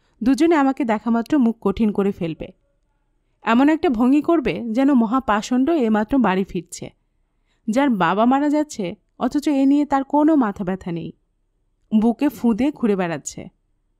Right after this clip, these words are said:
বাস্তবে তা হলো না।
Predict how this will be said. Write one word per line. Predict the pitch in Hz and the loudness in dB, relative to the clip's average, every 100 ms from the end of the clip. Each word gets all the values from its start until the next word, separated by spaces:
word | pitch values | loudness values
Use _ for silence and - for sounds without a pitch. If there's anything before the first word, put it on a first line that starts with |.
| _ _ _ _ _ _ _ _ _ _ _ | _ _ _ _ _ _ _ _ _ _ _
বাস্তবে | 190 202 233 240 - 311 330 | -8 -2 0 0 -2 -2 0
তা | 320 | 0
হলো | 247 233 208 | 0 0 0
না। | 170 - | -2 -8